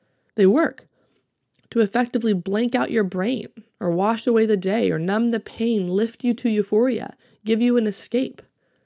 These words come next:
until they own you and you're back in that place of biological addiction and you realize this thing could kill you. So I know that you wrote in with, "What is your advice for living with an alcoholic?"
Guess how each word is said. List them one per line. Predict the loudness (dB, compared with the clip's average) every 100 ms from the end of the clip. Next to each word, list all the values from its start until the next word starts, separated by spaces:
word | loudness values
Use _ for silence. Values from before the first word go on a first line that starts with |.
| _ _ _ _ _ -8
until | -4 2 4
they | 4
own | 2 2 2
you | 0 -2 -4 -4
and | 0
you're | 0
back | -2 -4 -2
in | -2
that | -2 -4
place | -2 -2
of | -2 -4
biological | -2 0 -2 -2 -4 -4
addiction | -4 -4 -4 -4 -4
and | -4
you | -4
realize | 0 0 0 -2 -4
this | -6
thing | -6 -6 -6
could | -10 -12
kill | -8 -6
you. | -6 -10 -16 _ _ _ _ _ _ _ _ _ -8
So | 0
I | 2
know | 2 2 0
that | -2
you | 0 0 2
wrote | 0 0
in | 0 -2 -4
with, | -2 -4 -6 _ _ -6
"What | 0 2
is | 4
your | 4 4
advice | 2 0 0 0
for | -2 0
living | 2 2 0
with | 0
an | -2
alcoholic?" | -4 -4 -2 0 0 -4